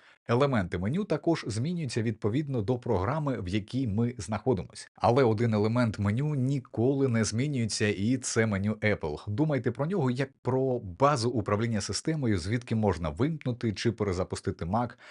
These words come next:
примусово закрити глючні програми або швидко відкрити системні налаштування. І, можливо, ви вже помітили, що меню поділене на дві частини. Тому меню праворуч показує заряд батареї,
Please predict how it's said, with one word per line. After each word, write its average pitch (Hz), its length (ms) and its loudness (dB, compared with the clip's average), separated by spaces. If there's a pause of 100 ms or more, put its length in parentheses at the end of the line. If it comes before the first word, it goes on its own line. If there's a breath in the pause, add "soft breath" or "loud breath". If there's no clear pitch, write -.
(240 loud breath)
примусово 160 480 0
закрити 117 400 0
глючні 110 380 0
програми 120 560 -2
або 107 400 -2
швидко 113 440 -2
відкрити 101 440 -2
системні 85 480 -4
налаштування. 87 760 -2 (160)
І, 117 140 2
можливо, 113 380 2
ви 127 120 4
вже 107 180 2
помітили, 113 460 0
що 123 360 0
меню 110 280 0
поділене 123 600 0
на 120 180 4
дві 107 140 0
частини. 101 560 -2 (300 loud breath)
Тому 123 260 4
меню 101 240 2
праворуч 143 420 2
показує 135 520 0
заряд 104 360 2
батареї, 147 680 0